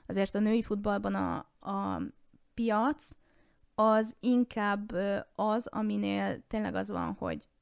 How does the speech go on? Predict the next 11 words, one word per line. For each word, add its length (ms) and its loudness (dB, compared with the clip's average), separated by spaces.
semmiért 760 2
igazolnak, 720 -2
rövid 300 0
szerződések, 920 -4
és 220 -8
a 100 -10
többi. 340 -14
Tehát, 360 -6
hogy 320 0
tényleg 480 0
ez, 240 -6